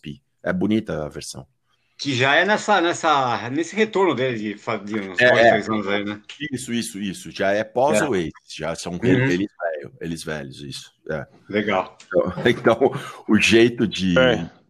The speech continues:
Speaker 1: de tocar. Ah, e só, só completando, eu falei do Pharrell Williams também, né?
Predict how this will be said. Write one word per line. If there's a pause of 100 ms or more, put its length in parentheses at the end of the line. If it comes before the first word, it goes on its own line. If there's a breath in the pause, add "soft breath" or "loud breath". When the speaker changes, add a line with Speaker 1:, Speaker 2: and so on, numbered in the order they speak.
(380)
Speaker 1:
de
tocar.
Ah,
e
só,
só
completando,
eu
falei
do
Pharrell
Williams
também,
né?